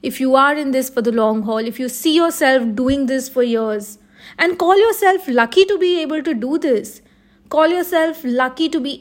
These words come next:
able to work from home while having the freedom to do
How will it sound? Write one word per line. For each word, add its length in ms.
able 260
to 60
work 180
from 300
home 420
while 500
having 300
the 100
freedom 460
to 160
do 180